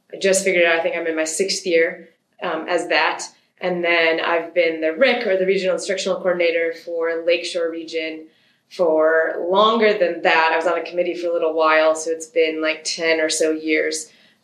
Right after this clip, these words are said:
um, in that position. Um, I'm on a couple national committees, uh, and, yeah, but that was the big thing. And I was D C for a little while before I started my center for, like, two or three years at Blackhawk Pony Club.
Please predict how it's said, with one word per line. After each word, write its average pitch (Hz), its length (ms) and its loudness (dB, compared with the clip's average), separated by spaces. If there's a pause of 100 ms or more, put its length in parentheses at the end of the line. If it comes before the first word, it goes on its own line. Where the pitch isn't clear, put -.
um, 160 260 0
in 160 160 0
that 147 240 2
position. 160 680 -4 (320)
Um, 160 220 2
I'm 165 160 4
on 156 140 4
a 160 60 -4
couple 156 200 -2
national 156 400 -2
committees, 156 720 -6 (300)
uh, 151 380 -4 (840)
and, - 440 -2
yeah, - 180 0
but 160 120 -2
that 156 120 4
was 160 100 -2
the - 60 -6
big 160 120 2
thing. 160 200 2
And 180 80 2
I 180 120 6
was 175 320 2
D 190 180 0
C 196 300 2
for 196 140 -4
a - 20 -2
little 190 160 2
while 185 220 4
before 170 420 -2
I 170 80 0
started 180 340 0
my 180 100 -6
center 180 500 -2
for, 170 120 -6
like, 175 240 -6
two 214 180 2
or 202 80 2
three 202 260 -2
years 190 340 -2
at - 160 -6
Blackhawk 196 440 -6
Pony 214 180 -2
Club. 226 340 -8